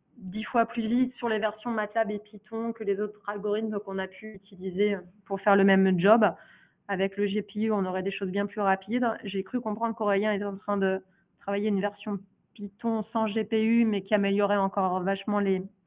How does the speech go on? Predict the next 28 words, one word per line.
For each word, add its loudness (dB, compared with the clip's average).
les -4
temps -2
de -2
calcul. 0
Donc -4
ça, 0
c'est -4
en -2
cours. -4
Dès -4
qu'on -2
aura 2
une, -2
un -2
update 0
à 2
vous, -6
à -2
vous -6
partager, -6
on -4
le -6
fera, -2
bien -2
évidemment. -2
Et 2
puis -4
tout -8